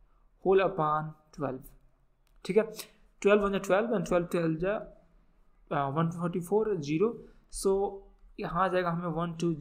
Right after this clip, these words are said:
ज़ीरो and ज़ीरो ज़ीरो। ओके,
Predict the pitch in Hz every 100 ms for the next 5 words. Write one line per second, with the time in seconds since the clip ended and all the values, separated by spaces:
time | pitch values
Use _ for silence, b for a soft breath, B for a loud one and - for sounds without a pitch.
0 | 160 156 220 175 175 214 - - _ _
1 | _ _ _ - 156 156 151 147 139 135
2 | 143 131 - _ _ _ _ _ _ _
3 | - 202